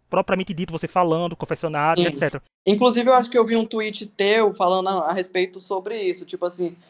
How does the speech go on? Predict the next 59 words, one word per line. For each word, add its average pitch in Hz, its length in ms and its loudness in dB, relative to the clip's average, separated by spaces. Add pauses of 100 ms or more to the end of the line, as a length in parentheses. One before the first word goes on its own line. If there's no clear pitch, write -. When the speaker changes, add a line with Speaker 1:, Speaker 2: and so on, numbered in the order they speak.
(140)
Speaker 2:
eu, 165 80 4 (240)
tem 190 120 0
um 190 80 0
Neilano 180 420 4
ali, 180 300 -2
mas 196 200 2
ele 180 120 -2
tá 175 100 2
um 170 60 2
pouco 185 200 -2
apagadinho, 175 540 2
não 214 140 0
sei 185 280 2
se 185 220 0
ele 175 240 4
vai 160 220 2
ser, 151 720 -2 (320)
é, 127 220 2
se 175 140 0
eles 170 180 2
vão 170 100 4
aproveitar 165 520 2
muito 185 400 4
a 190 40 4
história 165 320 2
dele 160 400 -2 (100)
no, 143 300 0
no 147 120 -2
futuro 202 520 2
ou 226 100 6
se 226 140 0
ele 202 140 0
já 196 180 4
vai 185 220 2
ser 185 140 -4
eliminado 185 500 0
logo 175 160 0
de 196 100 -16
cara. 135 380 -2 (380)
Speaker 1:
Nossa, 156 300 0
a 156 260 4
pessoa 185 240 2
gela 156 240 4
quando 170 160 -6
fala, 147 160 0
"Vi 139 100 -6
um 190 60 0
tweet 180 280 -8
teu", 175 140 -2
porque - 140 -4
eu - 40 -2
comento 185 300 -2
muita 190 160 0
coisa 190 180 -2
de 175 60 -2
Masterchef, - 380 2
então 175 200 0
já 180 120 2
sabe, 165 340 2